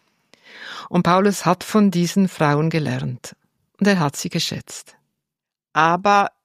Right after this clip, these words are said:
Speaker 2: einige schwierige Aussagen zum Thema Frauen hat er doch schon gemacht, oder?
Speaker 1: Ja, ja, hast schon recht, liebe Ulrike.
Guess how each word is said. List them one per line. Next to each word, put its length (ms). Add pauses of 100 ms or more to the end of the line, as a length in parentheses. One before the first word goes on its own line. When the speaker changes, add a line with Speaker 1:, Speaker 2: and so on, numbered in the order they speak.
(460)
Speaker 2:
einige 500
schwierige 520
Aussagen 760
zum 180
Thema 260
Frauen 420
hat 120
er 80
doch 120
schon 240
gemacht, 360
oder? 320 (480)
Speaker 1:
Ja, 160
ja, 300 (400)
hast 200
schon 120
recht, 340
liebe 220
Ulrike. 480